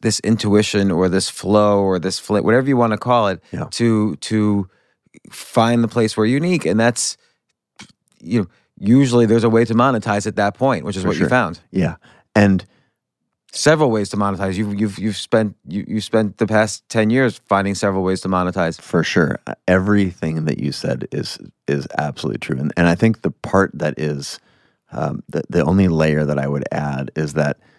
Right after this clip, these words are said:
Speaker 2: this is not what we're taught. This is, and it's because it's inconvenient for the school system. It's inconvenient for our
Speaker 1: Right.
Speaker 2: economic engine for employment to teach us these things.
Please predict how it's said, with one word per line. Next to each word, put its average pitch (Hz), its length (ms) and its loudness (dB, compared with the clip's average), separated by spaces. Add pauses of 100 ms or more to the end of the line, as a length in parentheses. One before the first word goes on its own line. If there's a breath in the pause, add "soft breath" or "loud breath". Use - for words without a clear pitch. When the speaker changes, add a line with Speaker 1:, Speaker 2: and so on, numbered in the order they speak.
(200 soft breath)
Speaker 2:
this 95 180 0
is 101 160 4
not 85 260 0
what 65 120 -2
we're 71 100 -4
taught. - 380 -8
This 78 160 -8
is, 80 160 -4
and 90 160 2
it's 85 100 0
because 101 320 2
it's 87 140 -4
inconvenient 87 920 2
for 80 100 -2
the 78 80 2
school 71 300 -2
system. - 400 -4
It's 76 140 -2
inconvenient 82 760 2
for 69 300 0
our 69 240 0 (260 loud breath)
Speaker 1:
Right. - 100 4
Speaker 2:
economic 82 380 4
engine 78 340 0
for 78 360 0 (100)
employment 82 680 0 (400 soft breath)
to - 100 -4
teach - 480 -4
us 78 220 0
these 80 260 -2
things. 57 400 -10